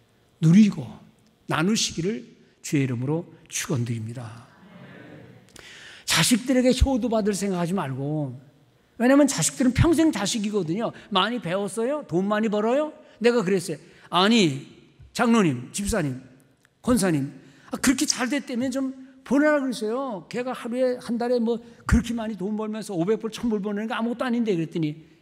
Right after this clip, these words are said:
"에이, 걔들도 돈 필요해요.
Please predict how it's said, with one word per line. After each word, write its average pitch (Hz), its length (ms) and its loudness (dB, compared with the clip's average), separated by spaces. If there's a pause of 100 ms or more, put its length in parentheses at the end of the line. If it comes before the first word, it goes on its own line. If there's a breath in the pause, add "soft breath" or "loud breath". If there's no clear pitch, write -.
(560 soft breath)
"에이, 92 440 -10
걔들도 117 480 -8
돈 110 240 -8
필요해요. 170 800 -6